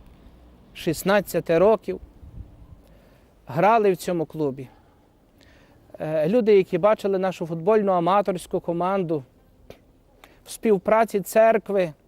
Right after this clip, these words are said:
і військової частини, як вперше це було запровадилось в далекому тисяча дев'ятсот дев'яносто п'ятому році в місті Броди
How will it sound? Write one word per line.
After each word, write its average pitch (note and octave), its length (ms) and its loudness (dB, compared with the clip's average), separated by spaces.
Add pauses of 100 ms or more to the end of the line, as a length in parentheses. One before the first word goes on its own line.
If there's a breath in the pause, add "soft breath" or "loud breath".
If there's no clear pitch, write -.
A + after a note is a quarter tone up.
(280 soft breath)
і F#3+ 100 2
військової G3 600 2
частини, G#3 540 0
як F3+ 160 0
вперше A3 680 0
це F#3+ 140 -4
було F#3+ 260 2
запровадилось F3+ 840 2
в - 320 -2
далекому F#3+ 500 2
тисяча G3+ 400 0
дев'ятсот F3 520 2
дев'яносто F3+ 600 2
п'ятому F3+ 520 4
році - 440 4 (420 loud breath)
в E3+ 40 -8
місті E3+ 380 -2
Броди F#3 480 2